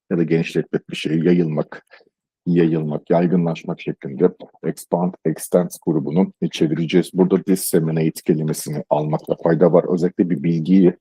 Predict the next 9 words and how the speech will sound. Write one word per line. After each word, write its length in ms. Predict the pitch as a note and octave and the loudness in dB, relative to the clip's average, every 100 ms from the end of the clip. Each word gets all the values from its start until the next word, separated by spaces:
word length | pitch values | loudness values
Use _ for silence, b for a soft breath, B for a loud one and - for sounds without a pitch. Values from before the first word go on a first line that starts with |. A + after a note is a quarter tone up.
| - _ | -16 _
yayma 580 | F2 F2+ F2 E2 E2+ - _ _ | 0 2 2 2 0 0 _ _
olarak 640 | D2 D2 - - - - _ - | -4 -2 -4 -4 -8 -8 _ -4
bildiğimiz 300 | E3+ D#3+ F3+ | -4 -2 -6
spread, 480 | - - E3+ E3+ - - B - | -8 -4 -4 -4 -8 -12 B -18
scatter. 600 | - - C3+ - - - _ - | -12 -2 -2 -2 -6 -12 _ -20
Scatter 460 | - - F#2+ - D#2+ | -16 0 2 2 0
daha 140 | E2+ | 0
çok 200 | D#2 F2+ | 2 -4
saçma, 460 | - F2+ - E2+ - | -2 -4 -2 -6 -6